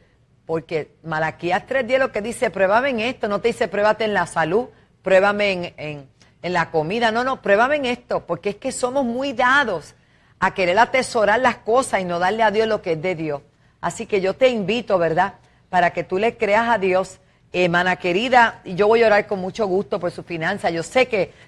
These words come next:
las cosas andan difíciles, pero yo creo en un Dios que dijo que va a suplir todo lo que nos haga falta conforme a sus riquezas en gloria. Solo prueba.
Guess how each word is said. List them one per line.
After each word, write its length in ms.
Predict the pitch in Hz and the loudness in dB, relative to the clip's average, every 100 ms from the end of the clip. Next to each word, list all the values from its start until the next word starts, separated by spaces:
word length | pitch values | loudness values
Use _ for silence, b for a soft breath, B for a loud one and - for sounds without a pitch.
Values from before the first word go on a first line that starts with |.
| - | -4
las 160 | 170 | -2
cosas 320 | - 190 240 | -2 -2 0
andan 320 | 247 247 240 214 | 0 0 -2 -2
difíciles, 600 | 196 220 233 208 165 139 b b _ | -6 -6 -6 -4 -4 -6 b b _
pero 260 | 277 254 | 6 6
yo 260 | 233 240 240 | 4 4 2
creo 340 | 240 220 240 | 0 2 2
en 140 | 240 226 | 2 0
un 180 | 226 202 | -4 -2
Dios 260 | 233 233 | 2 2
que 260 | - 233 208 | 0 -4 -4
dijo 380 | 220 226 214 214 | -4 -4 -4 -4
que 120 | 214 | 0
va 120 | 208 | 2
a 60 | 220 | 2
suplir 540 | - 226 - 233 208 _ | -2 -8 -4 -6 -6 _
todo 360 | 240 240 226 226 | 6 8 6 2
lo 120 | 214 | 0
que 140 | 220 | -2
nos 240 | 202 196 - | -6 -8 -2
haga 240 | 208 220 214 | 0 2 0
falta 580 | - 214 214 - 196 b b b _ _ | 0 0 0 0 -2 b b b _ _
conforme 600 | 302 294 - 269 233 190 | 6 6 4 4 4 0
a 60 | 175 | -4
sus 180 | 196 | -4
riquezas 600 | 175 175 170 170 196 180 | -4 -2 -4 -2 -2 -2
en 180 | 190 165 | -4 -4
gloria. 540 | 160 156 165 165 151 - b b _ | -2 0 0 0 -4 -6 b b _
Solo 500 | - 247 254 277 - - | -4 2 4 4 0 -4
prueba. 560 | 175 202 370 403 202 | 2 4 4 4 2